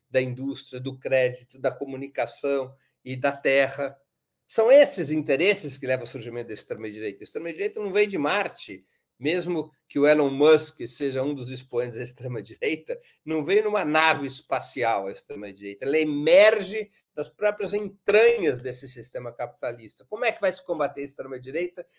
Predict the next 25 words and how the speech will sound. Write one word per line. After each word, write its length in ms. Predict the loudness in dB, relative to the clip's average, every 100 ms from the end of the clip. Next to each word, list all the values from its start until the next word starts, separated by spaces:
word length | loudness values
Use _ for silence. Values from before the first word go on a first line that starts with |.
| _
sem 260 | -12 -8 -6
combater 460 | -4 -2 -4 -4 -6
esse 240 | -6 -12
sistema? 580 | -18 -18 -16 -16 -16 -14
Mas 180 | -12 -12
o 60 |
fato 420 | -8 -6 -6 -6
é 120 | -6 -6
que 380 | -10 _ _
a 20 | -8
ascensão 520 | -8 -10 -10 -8 -8
da 80 | -8
extrema-direita 880 | -10 -10 -8 -8 -4 -4 -4 -8 -14 _ _
faz 300 | 0 0 0
com 180 | -8 -14
que 140 | -4
esses 280 | -2 -2 -6
setores 500 | -6 -6 -4 -4 -4
de, 140 | -6
de 300 | -8 -10 -14
esquerda, 520 | -14 -14 -8 -8 -8 -12
que 120 | -2
já 140 | 0
vinham 380 | 0 -2 -6 -4
domesticados 1300 | -2 0 0 -2 -6 -14 _ 4 6 4 -4 -16 -20